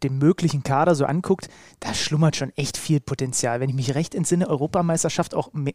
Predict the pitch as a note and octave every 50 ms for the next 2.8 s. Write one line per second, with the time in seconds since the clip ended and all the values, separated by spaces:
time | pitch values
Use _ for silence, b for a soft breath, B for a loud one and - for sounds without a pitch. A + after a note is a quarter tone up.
0 | _ - A3+ D#3 - - - E3 - - G#3+ F3+ G#3+ G3+ G3+ F#3+ F#3 E3 - C3
1 | D3 E3+ - G#3+ - - G#3+ A3+ A#3+ A3+ D3 E3 A#3 - - F#3 - G3 - G3+
2 | F#3 F3 - - - G#3 - - G3+ F#3+ F#3+ G3+ G#3+ B3 C#4+